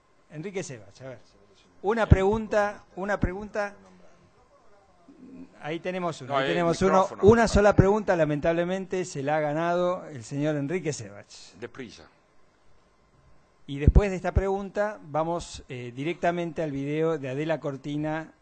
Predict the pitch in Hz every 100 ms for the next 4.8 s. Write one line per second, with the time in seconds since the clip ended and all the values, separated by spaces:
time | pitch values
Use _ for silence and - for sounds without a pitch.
0 | - 165 113 113 113 113 120 - 131 131
1 | 139 139 143 131 123 120 123 117 139 139
2 | 143 156 147 143 156 160 190 _ _ -
3 | _ _ - 131 127 139 143 135 156 147
4 | 151 165 135 127 127 131 135 139